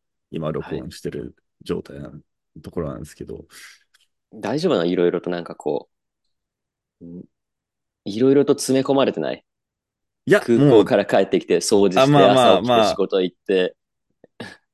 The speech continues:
Speaker 1: まあ、い-、そうだね。確かにそう見えるかもしれないですけど、もう今しかないなと思って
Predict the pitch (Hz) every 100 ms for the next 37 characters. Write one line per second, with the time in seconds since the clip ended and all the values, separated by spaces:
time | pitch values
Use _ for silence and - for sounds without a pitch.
0 | _ _ _ 143 135 120 120 90 - -
1 | 147 104 82 - 120 - 95 98 - 127
2 | 123 123 120 131 120 110 104 98 98 92
3 | - 104 87 78 - 127 123 101 113 156
4 | 170 - 104 107 107 107 90 87 -